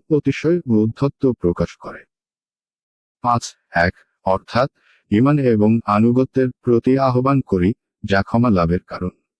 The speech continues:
দুই, যাতে আমার আওয়াজ শুনতে না পায়। তিন, যাতে আমার চেহারা দেখতে না পায়।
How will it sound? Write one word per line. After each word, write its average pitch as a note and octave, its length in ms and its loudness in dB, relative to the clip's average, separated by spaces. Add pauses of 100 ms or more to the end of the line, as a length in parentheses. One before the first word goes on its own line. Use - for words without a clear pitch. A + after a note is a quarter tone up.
(960)
দুই, A2+ 320 2 (220)
যাতে C3+ 440 0
আমার B2+ 400 0
আওয়াজ A2 280 2
শুনতে A2 500 0
না F2 140 2
পায়। - 240 -14 (720)
তিন, B2+ 300 2 (200)
যাতে B2+ 400 0
আমার B2+ 360 0
চেহারা A#2+ 380 0
দেখতে F#2+ 440 -2
না A2 160 2
পায়। - 240 -14